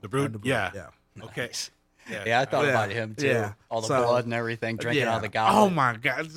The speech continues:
Speaker 2: And
Speaker 1: Yeah.
Speaker 2: I was just telling them it just sucks that he was relegated to shotgunning.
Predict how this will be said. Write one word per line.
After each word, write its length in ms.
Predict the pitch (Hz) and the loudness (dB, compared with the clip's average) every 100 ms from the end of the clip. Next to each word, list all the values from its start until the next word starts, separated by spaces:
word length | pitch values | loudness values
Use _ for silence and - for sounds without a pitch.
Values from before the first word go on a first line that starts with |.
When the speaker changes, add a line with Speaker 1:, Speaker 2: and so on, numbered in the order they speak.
| - | -2
Speaker 2:
And 260 | 165 160 156 | 2 2 0
Speaker 1:
Yeah. 60 | 92 | -4
Speaker 2:
I 120 | 127 | -2
was 160 | 147 147 | -2 -4
just 160 | 147 - | -6 -2
telling 220 | 143 139 | -2 0
them 240 | 139 131 | 0 0
it 160 | 139 127 | -2 -2
just 300 | 143 135 - | -4 -4 -2
sucks 260 | 156 131 - | -2 -4 -8
that 120 | 117 | -6
he 120 | 127 | -6
was 160 | 127 117 | -6 -6
relegated 580 | 127 123 110 117 110 110 | -4 -4 -4 -8 -8 -12
to 80 | |
shotgunning. 580 | 101 - 104 98 104 95 | -10 -8 -8 -10 -14 -14